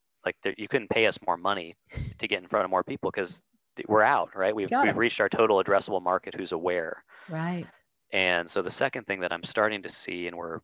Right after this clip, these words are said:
Speaker 1: we're sharing a lot of plans with our current client portfolio around, is how do we intelligently and, uh, frugally, and frugal could be a thousand dollars, it could be a million dollars. It kinda depends on the size of the business.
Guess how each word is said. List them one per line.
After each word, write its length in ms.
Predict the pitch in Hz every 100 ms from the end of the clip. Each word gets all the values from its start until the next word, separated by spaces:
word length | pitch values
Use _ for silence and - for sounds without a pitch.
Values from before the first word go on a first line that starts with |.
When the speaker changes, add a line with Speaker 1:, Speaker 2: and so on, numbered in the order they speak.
| -
Speaker 1:
we're 160 | 98
sharing 440 | - 98 92 87 85
a 60 |
lot 220 | 85 85
of 60 | 85 -
plans 320 | - 90 87
with 100 | 82
our 80 | 80
current 300 | - 131 135
client 280 | - 90 87
portfolio 460 | - - - 90 87
around, 420 | 87 85 87 87
is 220 | 82 82 - _ _ _ _ _ _
how 240 | - 127
do 80 | 135
we 360 | 139 123 104 90 - _ _ _ _ - _ -
intelligently 1120 | 95 - - 131 120 - 95 87 87 87 98 _ _
and, 600 | 90 90 85 82 80 - - _ _ -
uh, 260 | 87 82 82 - _ _
frugally, 600 | - - 160 117 85 90
and 160 | 104 104
frugal 300 | 139 131 107
could 240 | - 98
be 200 | - 92 90
a 60 |
thousand 340 | - 92 90 90
dollars, 320 | 87 92 87
it 60 | -
could 180 | -
be 120 | 90 90
a 40 |
million 300 | 90 92 78
dollars. 380 | 78 78 87 90
It 100 | -
kinda 180 | - 90
depends 420 | - - 92 87
on 120 | 87
the 60 | 82
size 320 | - 82 85
of 80 | 95
the 80 | 80
business. 480 | 76 80 - -